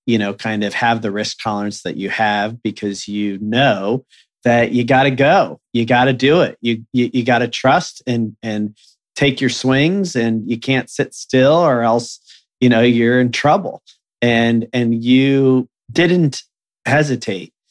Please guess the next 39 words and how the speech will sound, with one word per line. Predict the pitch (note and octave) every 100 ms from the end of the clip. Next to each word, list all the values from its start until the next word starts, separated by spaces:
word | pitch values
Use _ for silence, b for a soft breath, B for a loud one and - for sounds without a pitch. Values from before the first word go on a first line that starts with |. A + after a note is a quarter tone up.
| _ _ -
Um, | G#2 G2+ G2+ G2+
there, | G2+ A2 A2 -
there | A#2
might | A#2 B2
have | A#2
been, | A#2 C#3+ C3 A#2 C3
you |
know, | A#2+ A2 -
all | C3+ C3+
the | B2
scary, | - D#3 D3 B2+ A2+ A2 A2 -
you | A#2+
know, | A2 A2 G#2+ -
"Holy | A#2 C3 B2 A#2 A#2 -
shit," | - F3+ B2+ -
you | B2+
know, | A#2 A2+
I |
mean, | A2+ A2+ A2 _ _ -
let's | B2 -
not, | C3+ A#2+ A#2 - _ _
you | B2
know, | A#2
pretend | B2+ C3 A#2+
like | A2+
that | A2+ B2 B2
isn't | C3 A#2 A#2
there, | A#2+ C3 F3 G#2+ G2+ - b b _
but | C3+ B2+
you | B2+ C#3 D#3 D#3 D3+ C#3+ - _ _ -
have | C3 C3
had | - F3+ G3 E3
a | B2
lot | C3 D3+ F#3 G3
of | B2+
that | A#2+ B2+ B2+
along | B2+ C3+ C3
the | A#2+
way. | B2 D#3 B2 F#2+